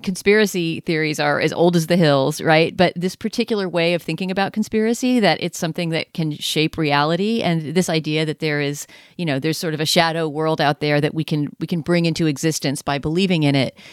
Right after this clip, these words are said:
Uh, it just, it seems like something, although there's no explicit, at least in the issue that I've read, there's no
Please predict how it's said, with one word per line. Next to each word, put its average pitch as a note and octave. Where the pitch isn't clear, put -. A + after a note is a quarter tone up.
Uh, D#3
it -
just, G3
it A#3+
seems -
like G#3
something, G3+
although F3
there's E3+
no F3
explicit, -
at E3
least G3
in G#3
the F3+
issue F#3
that E3+
I've E3+
read, E3+
there's D#3+
no D3+